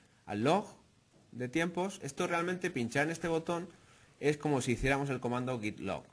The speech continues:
de, por línea de comando. Entonces, fijaos lo que ha pasado. Este es mi primer commit, este es el segundo commit que acabo de hacer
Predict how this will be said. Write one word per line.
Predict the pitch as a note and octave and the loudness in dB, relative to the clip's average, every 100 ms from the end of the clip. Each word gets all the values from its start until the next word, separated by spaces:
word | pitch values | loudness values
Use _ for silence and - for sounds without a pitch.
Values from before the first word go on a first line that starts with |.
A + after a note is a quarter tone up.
| _ | _
de, | F#2+ F#2 F2+ F2+ F2+ - | -10 -8 -6 -8 -12 -8
por | G#2+ | -6
línea | G#2 G2+ F#2+ | -4 -4 -6
de | |
comando. | F2 E2 D#2+ F#2 | -8 -10 -12 -12
Entonces, | G2 A2+ | -6 -6
fijaos | A#2 A2+ C#3+ D3+ D#3+ - | -6 2 6 6 2 -8
lo | G#2 | -6
que | G#2 | -2
ha | G#2 | 0
pasado. | F#2+ - F#2 A2+ C#3+ - - - - _ | -2 -4 -4 -4 -8 -16 -20 -20 -20 _
Este | C3 B2 A#2+ | -6 -2 0
es | |
mi | G#2+ | 0
primer | G#2+ A2+ B2 | 0 0 0
commit, | C#3+ E3+ F#3 F#3 - - | 2 0 -2 -6 -14 -12
este | - B2 - A#2+ B2+ | -6 -6 0 2 2
es | A2+ - - | 0 -4 -10
el | - G#2 | -6 -4
segundo | - A2+ C3+ B2 | -2 0 0 0
commit | C#3+ B2 G2+ | 0 -2 -2
que | G2 | -2
acabo | A#2+ C#3 | 0 2
de | C#3 | 2
hacer | C#3 E3+ E3 | 2 0 -2